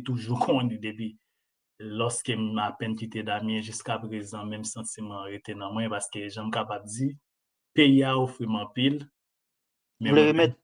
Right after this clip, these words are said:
Speaker 1: menm m anvi remèt an retou. Ya, bon, c'est ma plus envie à travailler ensemble avec l'auteur, tout ça.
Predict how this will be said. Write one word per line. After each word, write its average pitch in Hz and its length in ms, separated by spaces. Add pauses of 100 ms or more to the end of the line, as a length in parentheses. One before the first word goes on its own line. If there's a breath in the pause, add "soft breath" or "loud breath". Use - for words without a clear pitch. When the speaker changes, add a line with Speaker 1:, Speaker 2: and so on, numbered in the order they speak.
Speaker 1:
menm 117 320
m 120 80
anvi 117 400
remèt 110 400
an 95 160
retou. - 380 (180)
Ya, 101 160 (480)
bon, 110 140
c'est 107 100
ma 107 160
plus 113 320
envie 101 300
à 98 140
travailler 98 380
ensemble 98 300
avec 95 220
l'auteur, - 520
tout - 100
ça. - 160